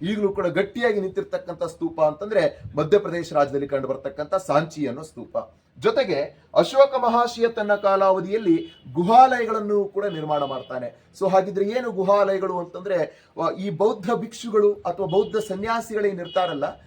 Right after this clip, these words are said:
ಆ ಬೌದ್ಧ ಸನ್ಯಾಸಿಗಳು ಆಶ್ರಯವನ್ನ ಪಡ್ಕೊಳ್ಳಿಕ್ಕಾಗಿ ಅಶೋಕ ಮಹಾಶಯ ಮತ್ತು ಆತನ ಮೊಮ್ಮಗ ದಶರಥ, ಅಶೋಕ ಮಹಾಶಯ ಮತ್ತು ಆತನ ಮೊಮ್ಮಗ ದಶರಥ ಅನೇಕ ಗುಹಾಲಯಗಳನ್ನೇ ನಿರ್ಮಾಣ ಮಾಡ್ತಾರೆ.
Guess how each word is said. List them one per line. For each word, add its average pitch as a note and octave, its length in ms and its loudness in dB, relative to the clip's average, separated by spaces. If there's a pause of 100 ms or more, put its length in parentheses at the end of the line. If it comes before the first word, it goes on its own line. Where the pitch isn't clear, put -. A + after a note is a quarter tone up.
(240)
ಆ F3 100 8
ಬೌದ್ಧ G3 360 2
ಸನ್ಯಾಸಿಗಳು A3+ 920 0
ಆಶ್ರಯವನ್ನ A#3+ 760 -2
ಪಡ್ಕೊಳ್ಳಿಕ್ಕಾಗಿ G3+ 960 -4 (240)
ಅಶೋಕ G#3+ 420 2
ಮಹಾಶಯ G#3+ 640 0 (400)
ಮತ್ತು B3 300 0
ಆತನ G3+ 440 4
ಮೊಮ್ಮಗ G#3+ 500 2 (380)
ದಶರಥ, F3+ 440 -4 (680)
ಅಶೋಕ A3+ 380 0
ಮಹಾಶಯ G#3 480 0 (120)
ಮತ್ತು A3 240 0
ಆತನ G3+ 280 2
ಮೊಮ್ಮಗ F#3+ 320 -2
ದಶರಥ F#3+ 420 -6 (440)
ಅನೇಕ A#3 340 0
ಗುಹಾಲಯಗಳನ್ನೇ A3 800 4
ನಿರ್ಮಾಣ F#3+ 340 0
ಮಾಡ್ತಾರೆ. F#3 680 -4